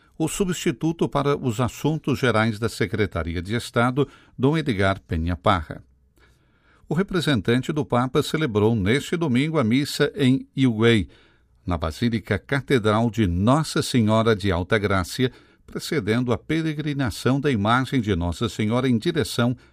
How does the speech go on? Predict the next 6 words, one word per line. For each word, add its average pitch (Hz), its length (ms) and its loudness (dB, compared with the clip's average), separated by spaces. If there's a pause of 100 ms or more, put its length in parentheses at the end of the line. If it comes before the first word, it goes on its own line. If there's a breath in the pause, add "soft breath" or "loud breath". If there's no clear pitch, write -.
(100)
a 120 100 -4
Santo 90 400 -4
Domingo. 95 460 0 (840 soft breath)
Um - 80 -2
caminho 139 520 2
que 120 280 0